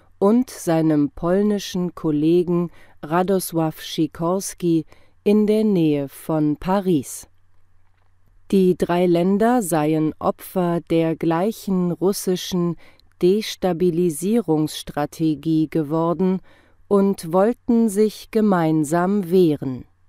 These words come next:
Insbesondere die Europawahlen und die Olympischen Spiele in Paris seien mögliche nächste Ziele solcher Attacken.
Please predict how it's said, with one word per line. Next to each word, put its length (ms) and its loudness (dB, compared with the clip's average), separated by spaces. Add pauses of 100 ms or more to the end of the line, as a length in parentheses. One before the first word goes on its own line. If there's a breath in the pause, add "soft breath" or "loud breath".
(840 soft breath)
Insbesondere 1400 2
die 360 2
Europawahlen 1400 0 (400 soft breath)
und 580 -2
die 320 0
Olympischen 960 -2
Spiele 880 -2
in 280 -2
Paris 760 -4 (420 soft breath)
seien 680 2
mögliche 840 0
nächste 800 -2
Ziele 640 -4
solcher 720 -8
Attacken. 680 -10